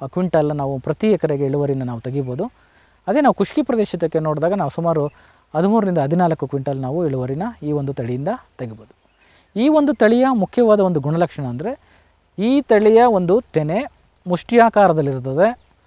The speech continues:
ಮತ್ತು ಸಂಪೂರ್ಣವಾಗಿ ತಳಿ ಒಂದು ತೆನೆ ಏನಾಗಿರುತ್ತೆ, ಬಿಳಿಯಾಗಿರ್ತದೆ. ಆದರೆ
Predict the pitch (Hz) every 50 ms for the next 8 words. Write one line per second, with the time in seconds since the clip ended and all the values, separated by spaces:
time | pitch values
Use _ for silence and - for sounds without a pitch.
0 | _ _ _ _ - 202 - 180 - - 180 220 247 - 302 302 247 254 202 175
1 | 156 143 156 202 262 311 311 - _ _ - 170 170 196 247 247 226 - _ _
2 | _ _ _ _ _ _ _ - 175 165 165 151 147 - - 196 220 240 233 226
3 | 208 185 160 160 156 151 - 196 165 147 160 175 185 185 170 151 135 117 - 120
4 | 110 110 - _ _ _ _ _ _ _ _ _ _ _ _ 147 156 190 254 262
5 | 226 180 180 185 196